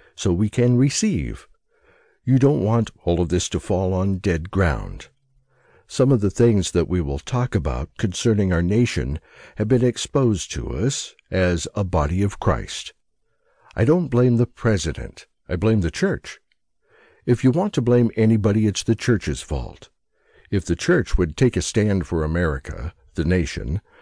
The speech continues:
would change. One by one, God has spoken of things that America has opened up to the enemy. The Antichrist spirit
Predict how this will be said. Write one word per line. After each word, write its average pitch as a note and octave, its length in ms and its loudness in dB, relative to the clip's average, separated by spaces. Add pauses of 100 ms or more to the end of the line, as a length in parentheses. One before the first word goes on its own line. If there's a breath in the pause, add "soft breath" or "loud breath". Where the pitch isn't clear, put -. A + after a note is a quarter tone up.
(240 loud breath)
would D#2 160 0
change. F#2+ 680 0 (600 soft breath)
One C#3+ 220 0
by C3+ 160 4
one, G2 280 2
God D#2+ 280 -2
has G#2 160 0
spoken F#2+ 400 0
of C2+ 100 -6
things C#2 380 -4
that F2 260 -2
America F#2 460 0
has F#2+ 260 -2 (100)
opened A#2 300 2
up - 200 -2
to F#2+ 80 -6
the A2 200 2
enemy. A1+ 360 -4 (580 soft breath)
The A2 240 -2
Antichrist C3 760 0
spirit - 640 -4